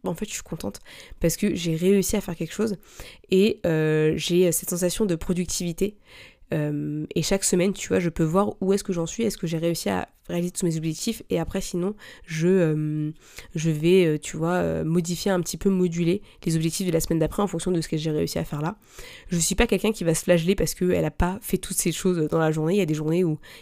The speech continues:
il y a des choses qui sont imprévues, il y a des choses où il y a la fatigue qui est là, et cetera. Donc, il y a des choses que je ne, n'arrive pas à faire,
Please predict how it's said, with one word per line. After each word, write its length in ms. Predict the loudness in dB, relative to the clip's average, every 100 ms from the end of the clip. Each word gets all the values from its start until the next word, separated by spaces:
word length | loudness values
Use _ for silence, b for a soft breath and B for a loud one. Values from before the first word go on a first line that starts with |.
| B
il 40 |
y 20 |
a 40 | 0
des 100 | 0
choses 200 | -2 -6
qui 120 | -6
sont 160 | -4 -2
imprévues, 500 | -2 -2 -2 -2 0
il 60 |
y 80 | 0
a 40 |
des 120 | 0 -2
choses 320 | -2 -2 -2
où 80 | -6
il 180 | -6
y 80 | -4
a 60 | -4
la 80 | -2
fatigue 340 | -6 -8 -14 -6
qui 140 | -4
est 40 |
là, 160 | -2 0
et 60 | -2
cetera. 400 | -4 -6 -4 -2
Donc, 180 | -2
il 40 | 0
y 20 |
a 20 |
des 40 | -2
choses 160 | -2
que 80 | -4
je 100 | -2
ne, 160 | -2 -2 -4
n'arrive 260 | -4 -4 -2
pas 140 | -2
à 60 | 0
faire, 280 | -2 -4